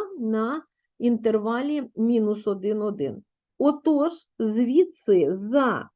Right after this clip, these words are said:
з тих двох умов, за теоремою Лагранжа випливає, що наша,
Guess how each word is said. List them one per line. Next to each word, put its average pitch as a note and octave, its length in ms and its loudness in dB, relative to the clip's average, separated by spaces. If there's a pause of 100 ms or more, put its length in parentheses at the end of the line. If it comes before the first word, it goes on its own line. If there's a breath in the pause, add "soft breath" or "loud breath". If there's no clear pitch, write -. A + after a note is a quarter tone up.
(140)
з - 140 -20
тих C4+ 180 2
двох A#3+ 300 0
умов, G3 580 0 (400)
за A3 540 0 (120)
теоремою A3+ 1200 0
Лагранжа G#3+ 1200 -2 (440)
випливає, B3+ 1200 -2 (360)
що - 600 0 (220)
наша, G#3+ 800 0